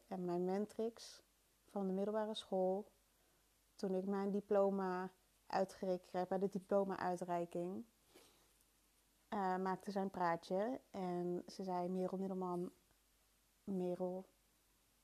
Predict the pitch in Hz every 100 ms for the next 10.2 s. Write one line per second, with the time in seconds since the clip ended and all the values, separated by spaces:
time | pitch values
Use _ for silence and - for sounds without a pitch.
0 | _ _ _ _ _ _ - 190 175 175
1 | 170 170 190 - _ 185 165 156 165 -
2 | - _ _ _ _ _ _ _ _ _
3 | _ _ _ _ 202 180 175 170 165 -
4 | - 196 185 180 - 185 - 185 - -
5 | 196 190 196 - - 185 185 - 190 196
6 | 175 175 180 175 - 175 165 165 180 _
7 | _ _ _ _ _ _ _ - 185 170
8 | 165 165 165 - _ _ - 202 196 202
9 | 190 175 165 - _ - - _ 214 190
10 | 180 170